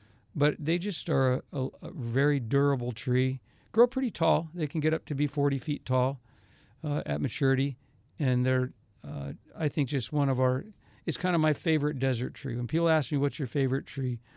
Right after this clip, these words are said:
I'd have to say that Chil-, that, that velvet mesquite is, uh, at top of my list. And they're, as opposed to the, the hybrids, uh, and these, these other,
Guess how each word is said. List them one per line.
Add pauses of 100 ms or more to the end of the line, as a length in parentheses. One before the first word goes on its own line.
(140)
I'd
have
to
say
that
Chil-,
that, (100)
that
velvet
mesquite (600)
is,
uh, (140)
at
top
of
my
list. (540)
And
they're, (680)
as
opposed
to
the, (100)
the
hybrids, (580)
uh,
and
these,
these
other,